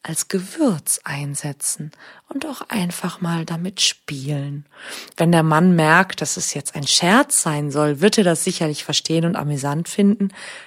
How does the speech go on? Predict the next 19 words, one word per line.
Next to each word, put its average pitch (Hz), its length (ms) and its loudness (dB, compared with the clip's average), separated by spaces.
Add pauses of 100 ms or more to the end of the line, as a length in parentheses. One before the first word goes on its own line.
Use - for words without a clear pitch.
(160)
Er 147 160 -6
wird 165 120 -2
aber 147 220 -2
trotzdem - 520 -2
darauf 135 440 -8
reagieren. 139 720 -6 (460)
Männer 190 420 0
lieben 170 880 -4
sowas. 135 520 -10 (400)
Also 147 400 -6 (1120)
trauen 269 360 8
Sie 180 120 4
sich 156 300 -4
einfach 160 420 -2
ein 160 100 -2
bisschen 156 360 -4
damit 170 300 -4
zu - 140 -6
spielen. 196 720 2